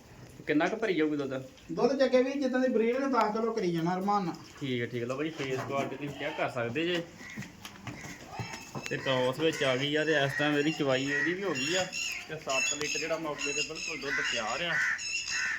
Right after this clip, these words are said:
Speaker 1: ਤੇ ਦੁੱਧ ਬਾਈ ਕਹਿੰਦਾ ਕਿ ਦਸ ਲੀਟਰ ਇਹਨੇ ਚਵਾਈ ਜਾਣਾ ਵਾ। ਤੇ ਜੇ ਕੋਈ ਵੀਰ ਭਰਾ ਸੇਵਾ ਵਾਲਾ ਰਹਿ ਜੂਗਾ ਤੇ ਦੁੱਧ ਚਲੋ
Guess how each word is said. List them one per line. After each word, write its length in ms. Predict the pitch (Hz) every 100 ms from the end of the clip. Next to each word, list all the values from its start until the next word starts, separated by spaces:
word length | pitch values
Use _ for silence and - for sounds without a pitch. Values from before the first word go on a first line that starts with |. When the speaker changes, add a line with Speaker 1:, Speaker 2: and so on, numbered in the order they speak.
| - - - - - -
Speaker 1:
ਤੇ 60 | -
ਦੁੱਧ 440 | - 127 151 170
ਬਾਈ 140 | 151
ਕਹਿੰਦਾ 220 | 143 143 151
ਕਿ 100 | 151
ਦਸ 280 | 127 123
ਲੀਟਰ 240 | 127 127 -
ਇਹਨੇ 180 | 131 135
ਚਵਾਈ 280 | 117 113
ਜਾਣਾ 240 | 107 113 143
ਵਾ। 100 | 147
ਤੇ 100 | 143
ਜੇ 140 | 131 127
ਕੋਈ 120 | 135
ਵੀਰ 160 | 131 131
ਭਰਾ 160 | 139 135
ਸੇਵਾ 520 | 131 - 123 123 123
ਵਾਲਾ 180 | 127 135
ਰਹਿ 140 | 131
ਜੂਗਾ 200 | 139 143
ਤੇ 100 | 147
ਦੁੱਧ 320 | 127 131 139
ਚਲੋ 260 | 139 139 131